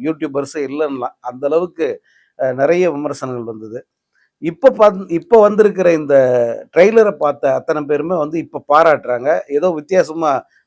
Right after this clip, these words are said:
படத்துல இருக்குன்றது தெரியுது அப்படின்னு வந்து சொல்றதை பார்க்க முடியுது. அதாவது ட்ரோல் பண்ற வீடியோலயே கூட இந்த ட்ரெய்லரை பாராட்டி தான் ட்ரோல் பண்ணியிருக்காங்க. அந்த வீடியோக்கள் எல்லாம் நீங்க நிறைய இணையத்துல பார்க்கலாம் இப்போ. So அந்த வகையில பாத்தீங்கன்னா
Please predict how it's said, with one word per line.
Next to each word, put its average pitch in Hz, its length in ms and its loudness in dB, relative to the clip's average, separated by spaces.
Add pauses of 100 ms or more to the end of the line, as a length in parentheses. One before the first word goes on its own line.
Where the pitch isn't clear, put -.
(160)
படத்துல 143 240 -2
இருக்குன்றது 139 640 -2
தெரியுது 143 480 -2
அப்படின்னு 127 400 -10
வந்து 120 80 -18 (140)
சொல்றதை 127 240 -6
பார்க்க 127 380 -4
முடியுது. 113 300 -12 (560)
அதாவது 156 440 0
ட்ரோல் 208 320 6
பண்ற 185 420 4
வீடியோலயே 165 580 2
கூட 214 420 0
இந்த 170 540 2
ட்ரெய்லரை 170 360 2
பாராட்டி 165 580 0
தான் 160 360 2 (340)
ட்ரோல் 160 280 4
பண்ணியிருக்காங்க. 135 640 -2
அந்த 139 340 -4
வீடியோக்கள் 147 380 -4
எல்லாம் 139 260 -2
நீங்க 127 160 -6
நிறைய 131 640 -2 (100)
இணையத்துல 131 320 -12 (120)
பார்க்கலாம் 113 460 -10
இப்போ. 101 360 -10 (480)
So 190 220 2
அந்த 160 300 2
வகையில 185 280 2 (100)
பாத்தீங்கன்னா 147 560 -4